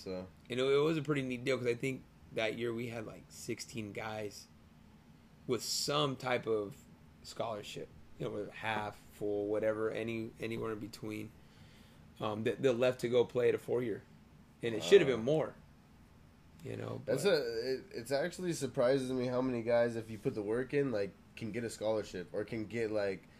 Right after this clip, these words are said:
Speaker 1: to the next level. Like, it's
Speaker 2: Yeah.
Speaker 1: not a, it, like, it is hard, but it's, if you put the work in, like, you can get there. I've
Speaker 2: And there,
Speaker 1: seen
Speaker 2: and there's
Speaker 1: guys
Speaker 2: a school, there's a school for everybody. You know,
Speaker 1: Yeah,
Speaker 2: of course, every, everybody
Speaker 1: exactly.
Speaker 2: wants to play on Saturday afternoon or
Speaker 1: Yeah.
Speaker 2: Saturday. Who, who wouldn't? Who wouldn't wanna run out? I'd, I'd be sitting here being a, a damn liar saying, you know,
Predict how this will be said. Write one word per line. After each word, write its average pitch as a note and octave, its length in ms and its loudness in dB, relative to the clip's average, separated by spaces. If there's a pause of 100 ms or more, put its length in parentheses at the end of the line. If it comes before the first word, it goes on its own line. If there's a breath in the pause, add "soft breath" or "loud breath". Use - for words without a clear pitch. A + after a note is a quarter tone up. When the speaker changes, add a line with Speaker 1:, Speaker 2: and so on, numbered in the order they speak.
(180 loud breath)
Speaker 1:
to A#2+ 80 -4
the G#2+ 100 0
next G2 260 -2
level. F#2+ 300 0
Like, G2 180 -2
it's G#2+ 160 -6
Speaker 2:
Yeah. B2 80 -2
Speaker 1:
not D3+ 200 4
a, A#2+ 260 4
it, A#2+ 80 0
like, C#3 140 4
it F3 80 6
is G3+ 140 6
hard, A2+ 460 2 (120)
but A2+ 100 0
it's, A2 320 -6 (400 loud breath)
if A2 60 -6
you A2 80 -4
put D#3+ 120 -2
the B2 80 0
work C3 280 2
in, A2 100 0
like, G2+ 120 0
you C3+ 60 -4
can D3+ 100 -4
get B2+ 200 -2
there. G2 320 0
I've - 60 -2
Speaker 2:
And D3 160 6
there, E3 100 6
Speaker 1:
seen D#3+ 100 0
Speaker 2:
and D#3+ 100 4
there's E3+ 160 6
Speaker 1:
guys F3 80 4
Speaker 2:
a D3 40 -2
school, E3 420 2
there's E3 200 2
a E3+ 40 0
school E3+ 240 0
for D3 160 0
everybody. C3+ 600 2 (180)
You C3+ 140 4
know, C#3+ 60 10
Speaker 1:
Yeah, D3 160 12
Speaker 2:
of - 40 10
course, G3+ 200 10
every, G3+ 180 8
everybody G#3 340 8
Speaker 1:
exactly. G#3 100 6
Speaker 2:
wants G#3 160 4
to G3 60 0
play F3+ 240 2
on F3 160 2
Saturday D3+ 400 6
afternoon D3 560 2
or C#3+ 60 4
Speaker 1:
Yeah. C#3 60 4
Speaker 2:
Saturday. C#3+ 360 4
Who, G3+ 140 4
who F3 160 6
wouldn't? G#3 340 6 (560 loud breath)
Who E3+ 180 8
wouldn't F3+ 200 6
wanna F3 220 2
run D#3 200 4
out? D#3+ 340 0
I'd, D#3 240 2
I'd C3 160 -4
be A#2 100 -2
sitting B2+ 280 -2
here B2+ 100 0
being B2 200 -2
a, - 400 -8
a A2 40 -8
damn A#2+ 340 0
liar D3 320 -2
saying, B2 380 -4
you B2+ 100 0
know, A#2 180 -4